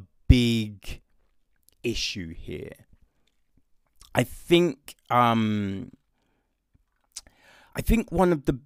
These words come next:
biggest, I, I guess it, it, it would be my kind of, um, issues with the film are, it's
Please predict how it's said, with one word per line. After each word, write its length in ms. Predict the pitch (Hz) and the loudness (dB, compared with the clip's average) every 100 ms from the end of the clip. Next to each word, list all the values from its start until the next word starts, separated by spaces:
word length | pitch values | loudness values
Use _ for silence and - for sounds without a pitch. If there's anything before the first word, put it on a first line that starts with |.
| _ | _
biggest, 720 | - 175 160 185 - - - _ _ _ _ _ _ _ _ _ _ _ _ _ _ _ _ | 2 2 2 -2 -2 -6 -10 _ _ _ _ _ _ _ _ _ _ _ _ _ _ _ _
I, 200 | - - - | -6 -4 -4
I 140 | 151 | -6
guess 360 | 156 185 - - | -2 0 0 -2
it, 160 | - | -10
it, 760 | 131 - - - 113 - - 147 | -12 -12 -14 -14 -16 -16 -10 -8
it 80 | 135 | -6
would 200 | 139 - | -8 -6
be 120 | 139 | -2
my 840 | 120 117 123 143 143 135 131 127 - _ _ _ _ _ - | 0 0 0 0 0 0 0 -4 -10 _ _ _ _ _ -20
kind 500 | - 131 123 117 104 | -6 -2 0 -2 -2
of, 440 | 110 104 101 - - | 0 0 -4 -8 -10
um, 540 | 98 95 95 92 98 _ _ _ | -8 -6 -8 -10 -12 _ _ _
issues 1040 | 139 135 - - 104 78 67 - - - - _ _ | -6 -4 -4 -6 -8 -10 -14 -18 -18 -16 -18 _ _
with 380 | 107 107 107 107 - - | -18 -10 -6 -6 -6 -12
the 80 | |
film 840 | 117 - - 98 92 - - - - _ _ _ _ _ _ _ _ _ - - _ _ | -12 -10 -6 -4 -4 -8 -12 -18 -20 _ _ _ _ _ _ _ _ _ -20 -20 _ _
are, 540 | 123 127 123 123 113 104 - _ _ _ _ _ _ _ _ - | 2 4 6 4 2 -4 -12 _ _ _ _ _ _ _ _ -10
it's 160 | - | -10